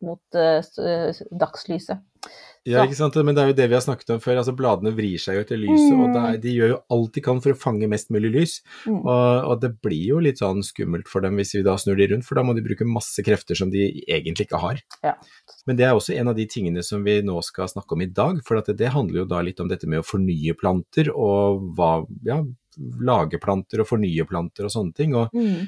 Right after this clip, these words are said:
Speaker 2: vi var jo så heldige å få skrive en sak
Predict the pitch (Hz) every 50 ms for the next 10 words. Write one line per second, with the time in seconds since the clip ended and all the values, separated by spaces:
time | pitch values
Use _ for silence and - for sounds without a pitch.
0 | - _ - 104 110 113 110 101 104 98 92 92 - - 120 107 127 101 80 78
1 | 82 90 101 104 113 104 - - - 98 - - - 104 98 85 80 82 92 -
2 | - 78 76 78 - - - 87 85 85 - - -